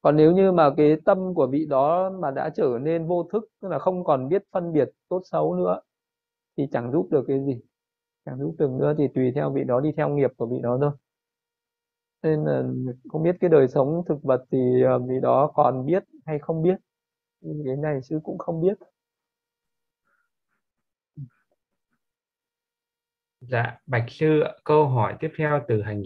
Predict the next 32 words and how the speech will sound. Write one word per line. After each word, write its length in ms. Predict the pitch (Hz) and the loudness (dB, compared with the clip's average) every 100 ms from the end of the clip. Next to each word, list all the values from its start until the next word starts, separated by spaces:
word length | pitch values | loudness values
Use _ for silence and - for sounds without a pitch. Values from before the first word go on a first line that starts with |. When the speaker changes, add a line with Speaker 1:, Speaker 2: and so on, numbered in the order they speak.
| 95 | -6
Speaker 2:
giả 220 | 95 87 - | -6 -8 -6
Cẩm 220 | 107 - - | -6 -6 -6
Châu 280 | - 151 143 | 2 4 4
ạ. 80 | - - _ _ _ _ - | 0 -10 _ _ _ _ -4
Thưa 180 | 156 151 | 2 2
sư, 340 | - 160 156 151 _ _ _ | 4 2 2 -4 _ _ _
khi 180 | - 160 | -2 2
mình 280 | 143 113 107 | 2 2 0
thiền 320 | 117 107 104 107 | -2 -2 -2 -4
niệm 220 | 120 - - _ | -6 -10 -20 _
danh 260 | 127 147 143 | -6 -4 -2
hiệu 220 | 147 123 - | -2 -4 -2
Phật, 160 | 107 - - 117 | -4 -4 -12 -6
ví 200 | 117 151 | -6 -4
dụ 120 | 160 | -6
như 280 | - 135 139 | -6 -4 -4
A-la-hán, 760 | - 139 139 139 143 143 139 135 _ _ _ _ _ _ _ _ - - 120 | -2 -4 -2 -4 -4 -4 -4 -8 _ _ _ _ _ _ _ _ -18 -16 -4
chỉ 200 | 120 104 | 0 2
niệm 320 | 113 127 120 | 4 4 2
thôi 300 | 147 147 147 | 4 6 6
hay 300 | 131 143 143 | 4 -2 -2
mình 260 | 135 110 101 | 0 -2 -2
phải 160 | 101 95 | -8 -6
hình 220 | 107 101 | -6 -4
dung 300 | 110 135 135 | -2 -2 -2
ra 120 | 143 | -2
hình 220 | 123 104 | 0 0
ảnh 220 | - 95 90 | -4 -8 -8
của 100 | 110 | -6
Đức 140 | 113 - | -6 -4
Phật 120 | - | -6
ạ? 140 | 107 | -4